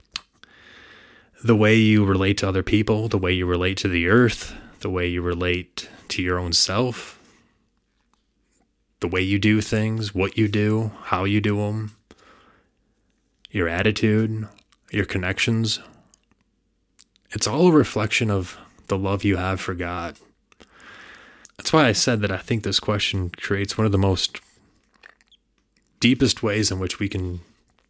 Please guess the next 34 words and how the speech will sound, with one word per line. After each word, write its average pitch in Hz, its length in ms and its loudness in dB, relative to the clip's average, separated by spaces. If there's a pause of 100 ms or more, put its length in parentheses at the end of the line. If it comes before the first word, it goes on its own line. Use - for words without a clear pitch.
(260)
look 107 200 0
at 107 60 0
ourselves 87 640 -4 (220)
from 98 240 -6
a 85 100 -6 (1000)
self-awareness 98 720 0
perspective, 87 840 -4
if - 160 -8
you 92 80 -2
will. 87 340 -6 (1500)
All 101 80 4
right? 104 200 2
Because 107 600 2
the 117 160 0
ref-, - 340 -4 (160)
the 110 100 2
love 147 260 4
that 143 100 2
you 120 160 0
have 104 260 0
for 104 120 -4
God 95 340 0
is 87 140 0
gonna 90 200 -2
ref-, - 400 -6 (640)
radiate 92 760 0 (880)
in 107 120 -2
your 101 180 0
life 90 460 -2
and 92 100 -4
everything 101 380 0
that 92 100 -2
you 92 120 0
do. 87 380 -4